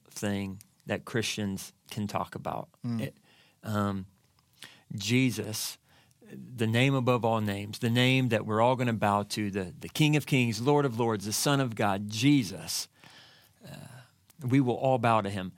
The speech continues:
Speaker 1: He stood toe-to-toe with his disciples, looked them in the eye,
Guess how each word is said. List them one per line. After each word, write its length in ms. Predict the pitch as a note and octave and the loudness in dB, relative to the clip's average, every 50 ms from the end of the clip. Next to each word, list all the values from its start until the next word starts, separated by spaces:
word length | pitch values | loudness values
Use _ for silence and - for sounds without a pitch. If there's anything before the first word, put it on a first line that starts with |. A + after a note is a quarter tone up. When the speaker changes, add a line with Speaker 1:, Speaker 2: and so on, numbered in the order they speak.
| - _ _ | -18 _ _
Speaker 1:
He 360 | - - - D3+ D3+ D#3 D#3+ D#3 | -14 -2 2 4 4 4 4 2
stood 680 | - - - - C3 B2 B2 A#2+ A#2 G#2+ G2 - - | 0 -2 -2 0 0 2 2 2 0 -2 -4 -8 -10
toe-to-toe 600 | - - C3 C3 C3 C3 B2 B2 - A#2+ G#2 G#2 G#2 | -4 0 0 2 2 2 0 -2 -2 -2 0 0 0
with 200 | G2+ G#2 G2+ - | -2 -2 -4 -4
his 180 | G#2+ G#2+ F#2+ | -4 -4 -4
disciples, 800 | A2 A#2+ - - F#2+ F2+ F2+ E2+ - - F2+ F#2 G#2 - - - - | -4 -4 -2 -2 -4 -4 -4 -6 -10 -12 -12 -12 -12 -12 -14 -16 -14
looked 300 | - A2+ A2 B2+ A#2+ - | -10 -4 -2 -2 -2 0
them 160 | C#3 C3+ C3+ | 0 0 2
in 100 | C#3 C#3+ | 2 4
the 180 | C#3+ C#3 C3 A2+ | 4 4 4 4
eye, 340 | G2+ F#2+ G2 G2 F#2+ F#2+ | 4 4 2 0 -2 -4